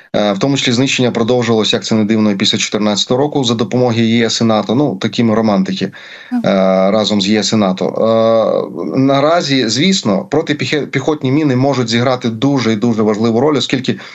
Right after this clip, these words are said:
Speaker 1: Росія ставить на, е, масовані піхотні штурми, е, і для того, щоб зупиняти ці штурми, використовуються F P V-дрони, артилерія,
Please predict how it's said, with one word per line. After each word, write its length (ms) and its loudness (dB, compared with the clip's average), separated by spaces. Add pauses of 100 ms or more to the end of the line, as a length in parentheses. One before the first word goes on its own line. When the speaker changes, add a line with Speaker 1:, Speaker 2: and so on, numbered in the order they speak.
(220)
Speaker 1:
Росія 360 0
ставить 420 -2
на, 200 2
е, 380 2
масовані 560 0
піхотні 640 -2 (340)
штурми, 580 0 (140)
е, 800 2
і 100 0
для 120 -2
того, 220 0
щоб 240 -2
зупиняти 500 -2
ці 140 -4
штурми, 380 0 (420)
використовуються 720 0
F 140 -2
P 60 2
V-дрони, 500 0
артилерія, 680 0